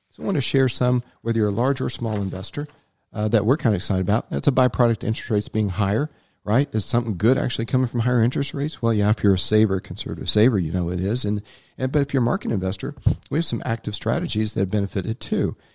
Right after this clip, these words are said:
And, uh, we call them the buffered index portfolios. One that we really like is called the, um, dual directional buffered index. It's really easy to share with you. Dual directional, dual means you can make money both ways. You can make money on the upside. If the market ends in a result of positive,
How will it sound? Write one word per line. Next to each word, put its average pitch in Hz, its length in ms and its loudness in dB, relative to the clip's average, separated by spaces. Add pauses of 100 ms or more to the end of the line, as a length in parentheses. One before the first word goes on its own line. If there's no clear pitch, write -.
(240)
And, 104 200 0
uh, 101 160 0
we - 140 -6
call 104 200 -2
them 101 100 2
the 92 80 0
buffered 95 400 -2
index 104 360 0
portfolios. 110 640 0 (280)
One 104 160 0
that 101 80 -2
we 101 100 0
really 101 240 2
like 110 260 -2
is - 120 -14
called 101 300 -6
the, 95 280 -4
um, 92 300 -4
dual 104 260 4
directional 95 540 -2
buffered 95 280 0
index. 95 440 -2
It's - 240 -8
really 92 220 -2
easy 90 180 -6
to 90 40 -2
share 90 280 -2
with 90 160 -2
you. 131 140 0 (280)
Dual 113 160 4
directional, 110 400 0
dual 110 220 2
means 107 200 2
you - 60 -6
can - 120 -4
make 110 140 0
money 113 180 2
both 104 260 0
ways. 151 320 2 (260)
You 101 100 -8
can 101 100 2
make 95 120 0
money 92 300 0 (300)
on 92 120 -4
the 92 140 2
upside. 147 480 -2 (320)
If - 80 -10
the 101 100 0
market 101 420 0
ends 107 280 2
in 101 180 0
a 95 40 2
result 95 340 0
of - 180 -8
positive, 120 480 0